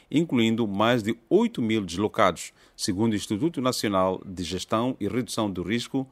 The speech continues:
de Desastre, I N G D. Devido à localização geográfica, Moçambique é propenso aos desastres naturais. Recentemente, o país foi afetado pelo ciclone Ana, cujo impacto foi vivido por aproximadamente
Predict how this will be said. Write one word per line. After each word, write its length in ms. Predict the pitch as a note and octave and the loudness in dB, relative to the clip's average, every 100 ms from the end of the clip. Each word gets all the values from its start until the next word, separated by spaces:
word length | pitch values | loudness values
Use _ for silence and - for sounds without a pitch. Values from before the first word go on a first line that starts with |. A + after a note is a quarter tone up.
| - | -2
de 100 | C3 | -2
Desastre, 600 | G2+ F2 F2 F2 F2 E2 _ | 0 0 0 0 -8 -10 _
I 160 | B2+ C3 | 0 0
N 160 | G2 F#2 | -2 -6
G 220 | D#2+ E2 | -4 -4
D. 240 | D#2+ C#2+ - _ _ _ | -6 -8 -12 _ _ _
Devido 340 | - G2 A#2 G#2 | -4 0 2 2
à 20 | |
localização 600 | G#2+ G#2+ G2+ F#2+ - G2 | 0 0 -2 -4 -6 -6
geográfica, 680 | F#2 F2+ F2+ A2+ C3 C#3+ C#3+ | -6 -4 2 2 2 -4 -2
Moçambique 580 | C#3+ C3+ D3 C#3 C#3+ D3+ | -2 0 -2 0 -2 -2
é 60 | C#3+ | -4
propenso 600 | C#3+ C3 - D3 C3+ A2+ | -2 -4 -2 -2 0 -4
aos 120 | F#2+ | -6
desastres 440 | F2 G2 G#2 - | -4 -4 -4 -6
naturais. 640 | F#2+ F2+ G2+ F2+ D2+ - _ _ _ _ _ | -6 -4 -2 -2 -4 -12 _ _ _ _ _
Recentemente, 720 | - - A#2+ G2 G#2 B2 A2+ - _ - | -8 -4 -4 -2 -2 -2 -4 -12 _ -14
o 80 | A#2+ | 0
país 260 | B2 C3+ | 2 2
foi 200 | - C3+ | -2 -6
afetado 480 | B2+ A#2+ B2 A#2 G#2+ | -4 -2 0 -2 -4
pelo 160 | G#2+ G2 | -10 -10
ciclone 440 | G#2 G#2 A#2+ A#2+ - | -10 -4 -4 -4 -4
Ana, 340 | A#2+ C3+ F#2 E2+ | -2 0 -2 -6
cujo 320 | - G2+ G2 | -8 -6 -6
impacto 420 | F2+ A#2 B2+ _ - _ | -2 -2 -2 _ -20 _
foi 160 | - D#3 | -2 0
vivido 480 | D3 B2 A#2+ A2+ G#2 | 0 -2 -2 -2 -4
por 180 | A2+ | -2
aproximadamente 840 | A2+ - C#3+ B2+ A#2+ G#2+ F#2+ G2+ | -2 0 -2 -2 -4 -2 -2 -4